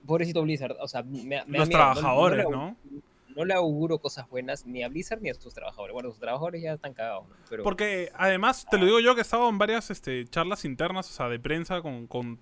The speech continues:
Speaker 2: con desarrolladores de Blizzard, se nota el amor, o sea,
Speaker 1: Ajá.
Speaker 2: tú los ves hablar del juego y es como, "Sí, man, es que le hemos metido", o sea, se nota que son fans,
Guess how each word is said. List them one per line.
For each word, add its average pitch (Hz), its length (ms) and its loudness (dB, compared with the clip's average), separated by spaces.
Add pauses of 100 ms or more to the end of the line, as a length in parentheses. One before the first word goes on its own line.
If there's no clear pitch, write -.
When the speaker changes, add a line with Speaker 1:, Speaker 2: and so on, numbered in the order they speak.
Speaker 2:
con 127 160 -4
desarrolladores 139 640 0
de 156 100 0
Blizzard, 165 240 -4
se 165 140 -6
nota 180 180 0
el 285 140 2
amor, 151 600 2
o 143 60 -10
sea, 147 220 -2
Speaker 1:
Ajá. 127 80 -6 (420)
Speaker 2:
tú 214 80 0
los 240 160 4
ves 220 160 -2
hablar 190 300 2
del 180 140 0
juego 202 180 0
y 214 40 0
es - 60 -8
como, 220 220 -6 (200)
"Sí, 185 320 -2
man, 170 240 -2
es - 200 -6
que 190 100 -6
le 180 80 -6
hemos 202 180 -6
metido", 196 360 -2
o 180 80 -2
sea, 220 160 2
se 180 160 -4
nota 254 180 0
que 175 80 -8
son 175 300 -6
fans, 185 440 2